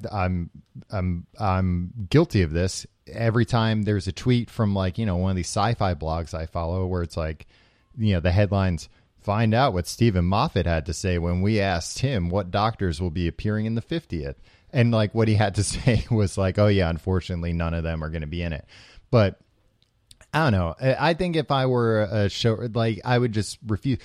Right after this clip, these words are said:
Same thing with, uh, you know, the other thing I'm a giant nerd about, Apple. Every financial call, uh, of this huge multinational, multi-billion dollar company,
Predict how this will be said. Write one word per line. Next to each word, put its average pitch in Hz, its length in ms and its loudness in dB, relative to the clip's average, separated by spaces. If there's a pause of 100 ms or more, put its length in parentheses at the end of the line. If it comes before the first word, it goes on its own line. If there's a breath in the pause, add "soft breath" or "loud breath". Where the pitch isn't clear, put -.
(160 loud breath)
Same 190 280 -2
thing 175 460 -4
with, 120 300 0
uh, 104 340 0
you 110 160 2
know, 92 60 2
the 90 100 0
other 117 200 2
thing 101 180 -2
I'm 90 100 0
a 85 40 0
giant 87 340 -2
nerd 85 160 -4
about, 90 360 -4
Apple. 117 420 -4 (440 soft breath)
Every 170 460 0 (320)
financial 135 600 0
call, 80 440 -4 (460)
uh, 98 400 2
of 113 160 0
this 117 180 -2
huge 156 640 2 (160)
multinational, 123 1040 0
multi-billion 113 840 2
dollar 104 240 0
company, 80 500 -4